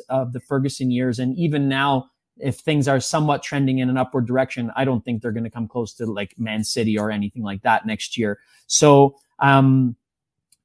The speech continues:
I will always appreciate the performances that Kim gave. Unbelievable level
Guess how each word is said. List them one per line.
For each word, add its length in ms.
I 100
will 240
always 640
appreciate 840
the 200
performances 840
that 160
Kim 280
gave. 440
Unbelievable 960
level 640